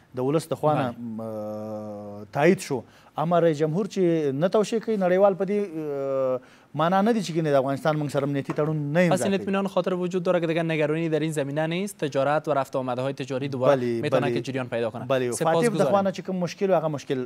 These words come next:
Speaker 1: اه، حل شو. هغه صرف د، اه، ملي شورا په، په تایید باندې انشاءالله. زه په دې یقین لرم چې مشرانو جرګه هم سبا بل سبا دا قانون، اه، تایید کړي، داسې خاص مشکل به پکې نه.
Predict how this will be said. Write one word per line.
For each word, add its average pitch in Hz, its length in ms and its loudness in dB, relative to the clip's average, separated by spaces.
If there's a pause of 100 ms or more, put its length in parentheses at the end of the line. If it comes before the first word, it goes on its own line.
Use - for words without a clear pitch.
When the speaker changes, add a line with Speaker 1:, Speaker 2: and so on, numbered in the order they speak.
(120)
Speaker 1:
اه، 110 300 -6
حل 175 200 4
شو. 165 260 4
هغه 160 120 2
صرف 180 280 -4
د، 151 80 -2
اه، 113 1500 -4
ملي 143 240 -2
شورا 160 320 2
په، 135 420 0
په 131 80 -4
تایید 131 300 -2
باندې 123 160 0
انشاءالله. 120 340 -4
زه 139 100 -4
په 139 60 -8
دې 131 40 -6
یقین 139 240 -4
لرم 143 220 -4
چې 127 80 -12
مشرانو 127 420 -4
جرګه 123 220 -4
هم 135 80 -4
سبا 123 240 -4
بل 120 140 -6
سبا 120 220 -4
دا 120 100 -2
قانون، 117 360 -6 (420)
اه، 110 320 -2
تایید 143 340 4
کړي، 135 180 -6
داسې 123 140 -8
خاص 127 260 -2
مشکل 127 280 -4
به 120 80 -4
پکې 117 120 -10
نه. 147 120 -6